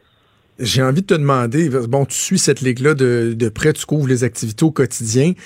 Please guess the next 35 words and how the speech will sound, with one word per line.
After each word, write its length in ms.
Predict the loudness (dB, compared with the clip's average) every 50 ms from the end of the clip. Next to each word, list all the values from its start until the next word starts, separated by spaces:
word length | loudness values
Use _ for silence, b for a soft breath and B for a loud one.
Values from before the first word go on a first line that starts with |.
| B B B B B B _ 2
Toi, 160 | 4 4 4
personnellement, 540 | 2 -2 -2 -2 0 0 0 0 0 0 0
quand 180 | 0 0 -2
tu 160 | -2 0 -2
regardes 540 | -2 -2 0 0 0 2 2 2 2 0 -2 -4
ce 140 | -6 -4 -2
que 80 | 0
ça 160 | 0 2 2 2
implique 340 | 0 0 0 -2 -4 -2
pour 160 | -2 -2 0 2
les 140 | 2 2
joueurs 420 | 2 2 2 2 2 2 2 0 -2
ou 80 | 0
de 80 | 2 4
l'autre 200 | 4 4 2 0
côté, 240 | -2 -2 0 0 -2
ce 80 | -2
que 80 | -2 0
ça 140 | 0 0 -2
pourrait 260 | -2 -2 0 0 0
impliquer, 480 | -2 -4 -8 -6 -4 0 0 0 0 B B B B B B B _ -6
euh, 300 | -2 0 0 2 0 0 -2 -6 _ 2
pour 220 | 2 2 4 2
les, 340 | 2 2 2 2 2 2 2
pour 180 | 0 -2 0
les 280 | 2 2 2 2 2 0
équipes, 320 | 0 2 2 0 2 2
le 160 | 2 2 2 2
risque 400 | 2 2 0 -2 -2 -4 -8 -4
que 60 | -4 -2
tu 220 | -2 -2 -4 -2
viens 240 | 2 2 4 4 2
bien 240 | 2 2 2 2 2
de, 520 | 2 0 0 -2 -2 -4 -4 -4 -4 -4
d'évoquer, 600 | 0 0 2 2 2 0 0 0 2 2 2